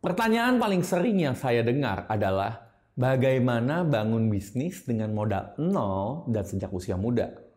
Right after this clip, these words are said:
Di mana hal ini sepertinya nggak mungkin buat banyak orang. Tapi kenyataannya, banyak yang bisa seperti Ajik Krishna, pemilik Krishna Oleh-Oleh Bali, dan juga Hardi Classic.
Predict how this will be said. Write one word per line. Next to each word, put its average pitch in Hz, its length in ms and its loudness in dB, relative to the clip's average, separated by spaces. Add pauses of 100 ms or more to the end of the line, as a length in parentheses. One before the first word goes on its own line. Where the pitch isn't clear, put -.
(720)
Di 143 80 -2
mana 254 320 0
hal 208 80 -2
ini 196 160 0
sepertinya 214 480 -2
nggak 123 240 0
mungkin 156 640 0
buat 104 160 2
banyak 104 320 -4
orang. 117 320 -4 (240)
Tapi 107 240 -6
kenyataannya, 139 640 -2 (400)
banyak 104 400 -2
yang 104 160 -2
bisa 117 560 -4
seperti 101 480 -4
Ajik 107 400 -4
Krishna, 196 480 -6 (480)
pemilik 101 400 0
Krishna 101 560 -4
Oleh-Oleh 98 320 0
Bali, 95 560 0 (240)
dan 95 240 -2
juga 95 240 0
Hardi 127 240 -2
Classic. 151 400 -4